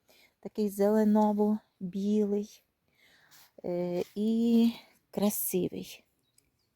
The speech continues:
красивий пуп'яночок. Е, в цьому році вперше буде квітнути. Є пуп'янки,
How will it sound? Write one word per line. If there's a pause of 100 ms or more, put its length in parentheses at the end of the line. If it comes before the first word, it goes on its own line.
(180)
красивий
пуп'яночок. (460)
Е,
в
цьому
році (240)
вперше
буде
квітнути. (500)
Є
пуп'янки,